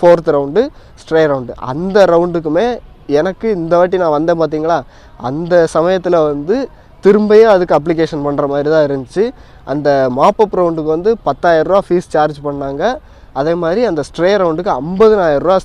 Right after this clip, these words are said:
சார்ஜ் பண்ணாங்க. இந்த சார்ஜ் எதுக்கு அப்படின்னு பார்த்தீங்கன்னா வந்து அவங்களுக்கு ஒரு, அஹ், ஷ்யூரிட்டி மாதிரி. அந்த பத்தாயிரம் ரூபா கட்டி உங்களுக்கு வந்து காலேஜ் கிடச்சிருச்சு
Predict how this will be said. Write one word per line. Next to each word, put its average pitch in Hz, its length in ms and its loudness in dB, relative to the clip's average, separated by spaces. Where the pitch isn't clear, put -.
சார்ஜ் 156 340 2
பண்ணாங்க. 135 400 -4
இந்த 147 240 -2
சார்ஜ் 208 340 2
எதுக்கு 190 360 2
அப்படின்னு 180 340 -2
பார்த்தீங்கன்னா 156 440 -2
வந்து 180 460 -2
அவங்களுக்கு 160 420 0
ஒரு, 151 300 2
அஹ், 139 400 2
ஷ்யூரிட்டி 214 360 2
மாதிரி. 147 280 -2
அந்த 135 440 -2
பத்தாயிரம் 165 400 2
ரூபா 208 180 0
கட்டி 175 440 -4
உங்களுக்கு 160 360 -2
வந்து 226 160 -4
காலேஜ் 175 340 0
கிடச்சிருச்சு 202 520 0